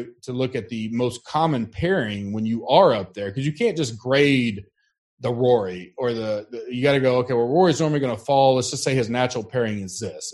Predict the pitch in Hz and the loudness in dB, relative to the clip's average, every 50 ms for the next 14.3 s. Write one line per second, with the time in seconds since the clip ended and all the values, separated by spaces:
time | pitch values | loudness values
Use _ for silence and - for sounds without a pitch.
0 | - 117 120 123 131 139 139 170 156 143 143 143 135 139 147 147 143 135 131 127 | -10 -8 -4 -2 -2 0 0 0 2 4 4 4 4 2 2 2 4 4 4 2
1 | 120 - 139 139 131 127 120 127 143 123 120 113 107 - - 143 127 117 110 107 | 2 0 0 0 0 0 0 -2 -2 -2 -2 -2 -4 -2 -2 -2 0 0 -2 -2
2 | 120 131 127 110 - 120 107 104 104 101 98 95 90 - - 104 95 - - 110 | -2 -2 -2 -4 -4 -6 -8 -8 -8 -10 -12 -12 -14 -14 -18 -20 -14 -10 -8 -8
3 | 107 98 95 92 90 90 92 90 87 - - _ _ _ _ _ _ _ _ 107 | -8 -8 -10 -12 -14 -14 -12 -14 -14 -14 -18 _ _ _ _ _ _ _ _ -8
4 | 107 107 104 101 98 127 185 185 190 151 120 151 151 143 127 107 113 110 110 110 | -6 -6 -6 -4 0 0 0 2 0 2 4 6 6 6 6 4 2 0 0 0
5 | 113 113 127 147 143 135 151 160 151 - 180 165 147 139 127 - 117 104 - - | 0 0 0 0 2 0 0 0 0 0 0 0 2 0 0 -2 -4 -6 -4 -4
6 | - 139 123 120 101 98 - 120 104 95 95 92 92 110 110 110 107 98 - - | -4 -2 -2 -4 -6 -6 -8 -10 -10 -10 -10 -12 -12 -12 -10 -8 -8 -8 -10 -10
7 | 120 107 104 98 92 90 90 - - - 113 110 110 110 104 101 95 92 92 - | -10 -8 -8 -10 -12 -14 -16 -16 -12 -10 -8 -6 -4 -4 -4 -4 -6 -8 -8 -12
8 | _ _ _ _ _ - 113 104 104 104 113 127 135 135 135 135 131 131 127 123 | _ _ _ _ _ -12 -8 -8 -6 -2 0 4 4 6 6 6 6 4 2 0
9 | 117 120 113 117 110 110 104 - - 107 117 110 - - 95 - - 95 92 92 | -2 -2 -2 -2 -4 -4 -6 -6 -8 -8 -8 -8 -8 -10 -12 -10 -8 -8 -8 -8
10 | 92 113 139 156 156 156 147 135 135 139 135 127 110 101 95 92 87 - - - | -2 2 6 8 8 8 6 4 2 0 0 0 0 -2 -6 -6 -8 -10 -4 0
11 | 135 143 135 139 - - - _ - 127 123 - - - - - 147 156 151 147 | 2 2 2 0 -4 -8 -12 _ -8 -6 -6 -6 -8 -8 -4 2 2 4 2 2
12 | - 160 143 123 113 117 - 135 135 131 131 131 127 123 113 120 107 107 110 120 | 0 0 0 0 -2 -2 -2 0 2 2 2 2 0 0 -2 -4 -6 -4 -2 0
13 | 127 123 123 123 117 110 113 113 101 95 - 120 117 113 117 - 113 107 104 104 | 0 2 2 2 0 -2 -4 -10 -12 -8 -4 -4 -4 -4 -6 -8 -8 -6 -6 -4
14 | 104 104 101 101 98 | -4 -4 -6 -6 -8